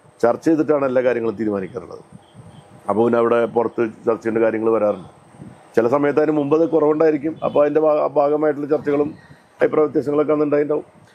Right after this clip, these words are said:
ഇപ്പോഴും എല്ലാ വിഷയങ്ങളിലും മുഖ്യമന്ത്രിയും പാർട്ടി സെക്രട്ടറിയും ഇടതുപക്ഷ മുന്നണിയുടെ നേതാക്കന്മാരും തമ്മിലുള്ള നല്ല നിലയിലുള്ള ഒരു കോർഡിയൽ റിലേഷൻ അത് നടക്കുന്നതുകൊണ്ടാണ്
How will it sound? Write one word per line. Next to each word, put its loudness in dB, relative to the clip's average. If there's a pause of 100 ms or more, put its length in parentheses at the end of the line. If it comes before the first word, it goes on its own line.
(200)
ഇപ്പോഴും 0 (140)
എല്ലാ 2
വിഷയങ്ങളിലും -2 (340)
മുഖ്യമന്ത്രിയും -2 (380)
പാർട്ടി 0
സെക്രട്ടറിയും -2 (180)
ഇടതുപക്ഷ 0
മുന്നണിയുടെ -2
നേതാക്കന്മാരും -2
തമ്മിലുള്ള -2 (500)
നല്ല 2
നിലയിലുള്ള 0
ഒരു -4
കോർഡിയൽ -2
റിലേഷൻ -4 (680)
അത് 2 (800)
നടക്കുന്നതുകൊണ്ടാണ് 2